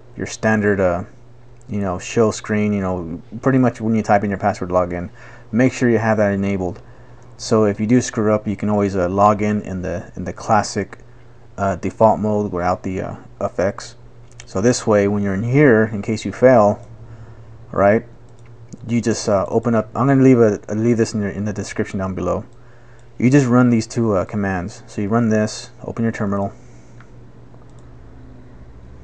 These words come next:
Okay, you just, just copy that first line, paste it in here,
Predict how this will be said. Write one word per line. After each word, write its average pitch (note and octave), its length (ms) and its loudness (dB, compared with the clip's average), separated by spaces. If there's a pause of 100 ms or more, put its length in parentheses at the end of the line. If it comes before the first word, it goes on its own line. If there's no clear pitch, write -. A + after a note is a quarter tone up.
(200)
Okay, F#2+ 220 -4
you F2+ 40 -4
just, - 400 -8
just - 180 -10
copy A2 440 0 (140)
that - 180 -4
first A2+ 240 0
line, A2+ 300 -2 (1400)
paste A#2+ 240 -2
it B2 40 0
in A#2+ 100 0
here, G#2+ 340 -2